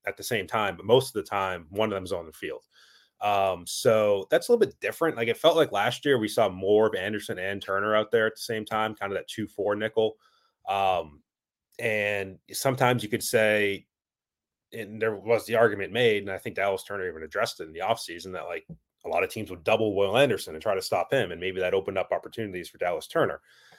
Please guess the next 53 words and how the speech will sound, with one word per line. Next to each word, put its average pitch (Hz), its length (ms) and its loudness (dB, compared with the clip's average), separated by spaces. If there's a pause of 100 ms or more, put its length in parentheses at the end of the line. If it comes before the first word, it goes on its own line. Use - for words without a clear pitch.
(140)
And - 60 -4
he 135 80 4
didn't 123 180 2
think 120 160 0
that 95 120 0
was - 120 -10
fair 95 360 2
'cause - 160 -10
he 104 100 -6
said 98 200 -4
he 110 100 -2
got 92 180 0
doubled 85 280 -4
a - 20 -8
lot 87 260 -4
too. 110 320 4 (460)
Um, 92 540 0
but 107 320 2 (200)
now 123 480 6
it's - 180 -2
like, 104 260 0
well, 139 80 2
you 143 80 2
only 156 140 4
have 80 160 -2
one 240 160 2
of 233 40 4
them 85 140 0
out 78 180 -10
there. - 300 -10
And 123 100 -6
so 107 140 -2
defenses 123 480 -4
really 147 300 4
can 92 180 -12
key 107 300 -4
on 87 160 -8
Turner 95 420 -4
or 98 160 0
they 92 80 -2
can 98 140 -20
key 110 200 -6
on 85 160 -8
Braswell, 92 720 0 (460)
which 107 240 -6
one 104 160 -2
everyone's 95 420 -4
out 147 220 2
there. 87 320 -6 (320)
And 90 160 -8
even 113 320 -2
with 160 260 4
that, 87 320 0